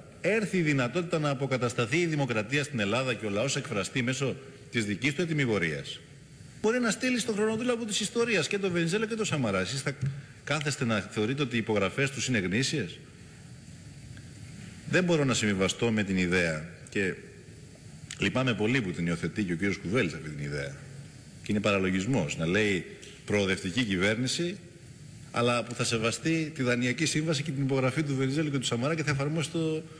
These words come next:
το μνημόνιο. Αυτά δεν γίνονται. Αυτά προσβάλλουν την νοημοσύνη μας. Και ψάχνει να βρει ισοδύναμα μέτρα. Να, σαν να ψάχνουμε να βρούμε ισοδύναμους πόνους. Να μην κόψουμε το μεγάλο δάχτυλο, να κόψουμε το μικρό δάχτυλο.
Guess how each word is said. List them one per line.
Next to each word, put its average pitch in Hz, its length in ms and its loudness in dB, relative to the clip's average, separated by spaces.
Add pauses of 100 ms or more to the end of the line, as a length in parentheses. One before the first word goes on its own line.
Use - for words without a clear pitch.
(120)
το 175 80 -4
μνημόνιο. 156 400 2
Αυτά - 160 -2
δεν 165 120 2
γίνονται. 85 460 -2 (1000)
Αυτά 160 240 0
προσβάλλουν 160 400 2
την 175 100 0
νοημοσύνη 180 460 0
μας. - 300 -6 (960)
Και - 100 -2
ψάχνει 160 340 0
να 139 120 2
βρει 170 120 2
ισοδύναμα 170 520 2
μέτρα. 175 380 0 (1900)
Να, 147 100 2
σαν 180 180 2
να 170 80 4
ψάχνουμε 170 420 2
να 151 140 4
βρούμε 180 220 2
ισοδύναμους 175 600 2
πόνους. 165 440 0 (1120)
Να 139 100 0
μην 170 140 2
κόψουμε 151 340 0
το 113 80 2
μεγάλο 117 340 2
δάχτυλο, 147 340 0
να 175 80 2
κόψουμε 180 280 -2
το 180 60 0
μικρό 185 240 2
δάχτυλο. 82 420 -4